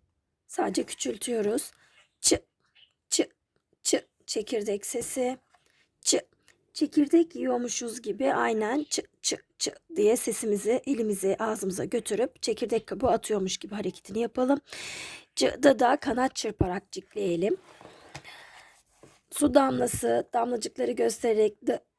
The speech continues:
d, d şeklinde gösterebiliriz.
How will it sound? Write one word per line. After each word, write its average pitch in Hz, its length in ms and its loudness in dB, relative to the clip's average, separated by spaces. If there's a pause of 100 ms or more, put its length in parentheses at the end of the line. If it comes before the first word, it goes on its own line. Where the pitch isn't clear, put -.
(340)
d, 214 240 0 (320)
d - 240 -2 (1160)
şeklinde 220 560 -2
gösterebiliriz. 208 1040 2